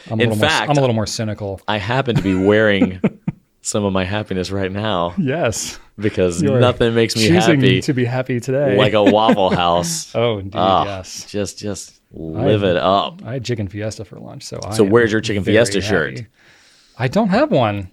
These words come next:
Speaker 2: You
Speaker 1: I
Speaker 2: should.
Speaker 1: would wear that shirt.
Speaker 2: You know, you have been, you have been all about, in the last, like, three hundred sixty-five days, you, you have been a Pollo Party man.
Speaker 1: It's
Speaker 2: That's kind of become, like, your default, like,
Speaker 1: It's always good.
Speaker 2: Yeah. And it's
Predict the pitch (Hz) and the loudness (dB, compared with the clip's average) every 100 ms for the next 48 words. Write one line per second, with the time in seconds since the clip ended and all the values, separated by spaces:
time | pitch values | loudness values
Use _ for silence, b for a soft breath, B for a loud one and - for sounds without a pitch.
0 | - 107 117 196 123 - 117 113 - 113 | -6 -2 2 6 6 6 2 -2 -4 -4
1 | 180 117 127 113 120 160 170 117 104 85 | -2 2 2 2 2 2 0 2 0 -2
2 | - 101 123 147 113 101 90 98 90 92 | -10 -4 -2 0 0 2 2 4 2 2
3 | 92 92 101 107 113 139 - 110 92 - | 0 0 -2 0 0 0 -2 -2 -2 -4
4 | - 98 107 104 98 110 98 95 82 92 | -10 -4 -2 -2 -6 -6 -4 -2 0 0
5 | 85 78 73 - 55 - 92 107 107 104 | 0 -4 -8 -14 -20 -14 -8 -6 -2 -2
6 | 120 104 87 76 - 101 95 87 98 98 | 0 -2 -4 -6 -2 2 2 0 0 0
7 | 85 78 80 85 82 76 - b b b | -2 -6 -4 -4 -4 -8 -14 b b b
8 | 110 123 - - 110 120 - - 147 165 | -8 -6 -10 -2 0 0 -4 -4 -2 0
9 | 143 123 123 104 107 101 92 101 - 107 | 0 0 0 0 0 -2 -2 -4 2 2
10 | 98 - 101 98 92 - _ - 107 113 | 2 -2 0 0 0 -6 _ -12 -8 -4
11 | 123 127 104 104 117 - 80 92 - _ | -4 -4 -4 -6 -6 -10 -8 -8 -10 _
12 | _ - 92 87 | _ -10 -8 -8